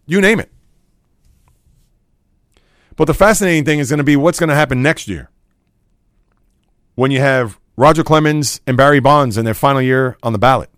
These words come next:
Well, I believe it's the year after next, so I may have jumped ahead of that. But when you have Clemens, who got sixty-one percent of the vote, and Barry Bonds got sixty point nine, and we all know they need to get seventy-five percent,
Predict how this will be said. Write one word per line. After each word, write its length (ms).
Well, 80
I 20
believe 180
it's 100
the 60
year 140
after 180
next, 440
so 320
I 80
may 120
have 100
jumped 220
ahead 480
of 60
that. 180
But 100
when 160
you 120
have 520
Clemens, 600
who 100
got 120
sixty-one 380
percent 200
of 60
the 60
vote, 320
and 140
Barry 200
Bonds 240
got 140
sixty 280
point 260
nine, 480
and 120
we 80
all 120
know 140
they 80
need 180
to 60
get 120
seventy-five 460
percent, 340